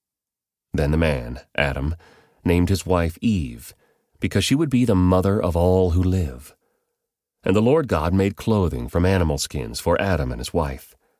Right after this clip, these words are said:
Then the Lord God said, "Look, the human beings have become like us, knowing both good and evil.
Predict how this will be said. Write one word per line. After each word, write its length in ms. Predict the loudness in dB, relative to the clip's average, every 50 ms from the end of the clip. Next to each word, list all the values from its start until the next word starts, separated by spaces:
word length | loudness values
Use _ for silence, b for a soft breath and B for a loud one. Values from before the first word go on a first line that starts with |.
| _ _ _ _ _ _ _ _ _ _ _ -6
Then 180 | -2 0 0 2
the 100 | 2 4
Lord 240 | 4 4 2 2
God 300 | 0 -2 -2 0 -2 -2
said, 380 | -4 -4 -6 -6 -8 -10 -14 -16 _ _ _ _ _ _ _ _ _ _ _ _ _ _ _ 0
"Look, 340 | 2 2 2 0 -6 -18 _ _ _ _ _ _ -10 -6
the 60 | -4
human 300 | 0 2 4 4 4 4
beings 380 | 4 4 4 4 4 2 2 2
have 100 | 0 0
become 500 | -2 -2 0 2 2 2 2 2 2 2
like 300 | 2 0 0 -2 -4 -6 -6
us, 460 | -6 -4 -4 -4 -4 -4 -6 -6 -8 b b b b b b b b b
knowing 380 | 2 4 4 4 2 2 2
both 300 | 2 2 0 0 -2 -2
good 320 | 0 2 2 4 4 4 2
and 120 | 2 2
evil. 500 | 4 2 2 0 -2 -6 -12 -12 -14